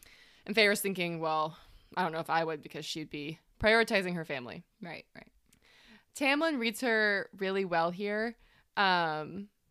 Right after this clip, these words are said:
Speaker 1: and knowing that she's thinking about her family because he tells her more about how they're safe and that they know that she's safe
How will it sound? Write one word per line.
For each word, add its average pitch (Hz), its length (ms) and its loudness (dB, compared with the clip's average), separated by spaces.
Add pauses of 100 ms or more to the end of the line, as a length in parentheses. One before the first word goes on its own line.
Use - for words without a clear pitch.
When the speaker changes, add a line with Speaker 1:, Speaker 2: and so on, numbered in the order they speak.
(760)
Speaker 1:
and 202 140 4
knowing 180 280 4
that 175 140 -2
she's 175 220 -4
thinking 180 280 -2
about 165 180 -2
her 175 100 -4
family 170 420 -2
because 180 600 0 (340)
he 247 160 0
tells 262 240 2
her 269 100 2
more 233 260 4
about 202 200 0
how 190 140 0
they're 185 180 0
safe 208 560 -4
and 170 500 -4 (720)
that 180 200 4
they 202 100 4
know 196 160 2
that - 140 -4
she's 208 340 -4
safe - 460 -8